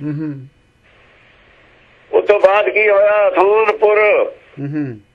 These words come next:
Speaker 2: ਸਾਧ ਮਰਾ।
Speaker 1: ਹੂੰ, ਹੂੰ।
Speaker 2: ਬਸ ਉਦੋਂ ਤੋਂ ਬਾਅਦ ਦੇ ਵਿੱਚ ਮਰ ਗਿਆ ਇਹ।
Speaker 1: ਅੱਛਾ ਜੀ।
Speaker 2: ਹਾਂ, ਜਿਹੜਾ ਉਦੋਂ ਇਹਦੇ ਚ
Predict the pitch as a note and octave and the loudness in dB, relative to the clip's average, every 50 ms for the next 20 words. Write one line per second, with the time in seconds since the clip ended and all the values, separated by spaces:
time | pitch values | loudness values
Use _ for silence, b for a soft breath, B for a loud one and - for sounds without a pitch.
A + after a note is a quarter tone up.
0 | _ _ _ _ _ _ _ _ _ _ _ _ _ _ _ _ _ _ _ _ | _ _ _ _ _ _ _ _ _ _ _ _ _ _ _ _ _ _ _ _
1 | _ _ _ _ _ _ _ _ _ _ _ _ _ _ _ _ - - D3+ E3 | _ _ _ _ _ _ _ _ _ _ _ _ _ _ _ _ -4 -2 0 0
2 | E3+ F3+ G3 G3 G3 G#3 G#3 G#3+ G#3 G#3 B3+ - - _ _ _ - C#3 C3+ C3+ | 0 0 0 0 0 2 2 2 0 0 -2 -6 -10 _ _ _ -16 -14 -12 -10
3 | C3+ D3 C3+ C#3+ C#3 _ - F3+ F#3+ F3+ F#3 - G#3+ A3+ - - - - - - | -10 -10 -12 -12 -8 _ 0 0 0 2 0 0 2 2 0 0 -4 -8 -10 -4
4 | - E3+ F3+ F3+ F#3 F#3+ F#3+ - - F#3 - _ D#3 D#3 D#3+ E3 D#3+ D#3+ F3 E3+ | -2 -2 0 0 0 -2 -2 -4 -10 -20 -20 _ -6 -4 -2 -2 -2 -2 -4 -4
5 | E3+ E3 E3 D#3 C#3+ C3+ C3+ - - C3 C3+ C3+ B2 A2+ G#2+ G#2 F2+ - - - | -4 -6 -6 -2 -2 -2 0 0 0 0 0 2 0 0 0 -2 -4 -6 -10 -20
6 | - - - - - - - - - _ _ _ _ - D3+ D3 C3 - - D#3 | -20 -20 -20 -20 -20 -20 -20 -20 -20 _ _ _ _ -18 -16 -16 -14 -12 -10 -10
7 | C#3 C3 B2 A2+ - _ _ _ _ _ _ _ _ _ _ _ - - - - | -10 -10 -12 -14 -18 _ _ _ _ _ _ _ _ _ _ _ -20 -20 -20 -20
8 | - - - _ _ _ _ _ _ _ _ _ _ _ _ _ _ _ _ _ | -20 -20 -20 _ _ _ _ _ _ _ _ _ _ _ _ _ _ _ _ _
9 | _ _ _ _ _ - - D#4+ - - - _ _ _ - - - - - D#4 | _ _ _ _ _ -6 -4 -4 -4 -6 -10 _ _ _ -6 -2 0 0 0 0
10 | - - - - _ _ _ _ _ _ _ _ _ _ _ _ _ _ _ _ | -2 -4 -8 -16 _ _ _ _ _ _ _ _ _ _ _ _ _ _ _ _
11 | _ _ _ _ _ _ _ _ _ _ _ _ _ _ _ _ _ _ _ _ | _ _ _ _ _ _ _ _ _ _ _ _ _ _ _ _ _ _ _ _
12 | _ _ _ _ _ _ _ _ _ _ _ _ _ _ - E3 F3 - - G3+ | _ _ _ _ _ _ _ _ _ _ _ _ _ _ -2 -2 -2 0 0 0
13 | G#3 G#3+ G#3+ A3+ A#3 A3 - G#3 A3 A3+ A#3 A#3 - | 2 2 2 2 2 0 0 0 0 2 0 0 -2